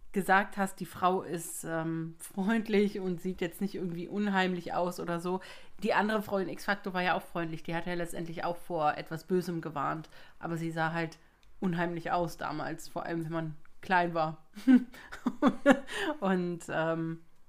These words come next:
ja, ich find's ganz faszinierend, dass diese Frau jetzt immer wieder zu dir kommt und ja,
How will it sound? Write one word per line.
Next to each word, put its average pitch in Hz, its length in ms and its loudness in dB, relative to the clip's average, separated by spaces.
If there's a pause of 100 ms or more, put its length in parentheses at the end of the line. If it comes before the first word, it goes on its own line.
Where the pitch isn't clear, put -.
(140)
ja, 170 320 4
ich - 180 -6 (240)
find's 214 440 0 (100)
ganz 196 240 0
faszinierend, 214 640 0
dass 180 120 -4
diese 185 200 -2
Frau 185 260 0
jetzt 196 320 -4 (480)
immer 202 320 4
wieder 240 420 4 (460)
zu 220 300 -4
dir 233 180 0
kommt 262 600 2 (180)
und 202 640 -2 (640)
ja, 190 560 0